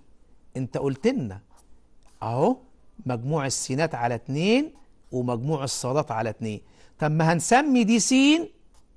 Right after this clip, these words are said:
واحد وصاد واحد. اهو. تعالى.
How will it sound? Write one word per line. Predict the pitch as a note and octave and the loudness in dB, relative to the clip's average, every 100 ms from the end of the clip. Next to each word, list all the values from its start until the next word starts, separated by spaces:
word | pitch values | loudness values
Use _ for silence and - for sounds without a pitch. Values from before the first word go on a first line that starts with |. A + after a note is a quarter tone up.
| - | -2
واحد | E3 F#3+ F3+ E3 | 2 2 2 -2
وصاد | D#3+ - D#3+ D3 | -2 0 -2 0
واحد. | C#3 B2 A#2 - - - - - - - - | -4 -4 -6 -12 -20 -20 -20 -20 -20 -20 -6
اهو. | C3 C3 - - _ - _ - - _ - - - - | -4 -4 -8 -16 _ -20 _ -20 -20 _ -20 -20 -20 0
تعالى. | F3 G3 G#3 C3+ | 4 6 6 2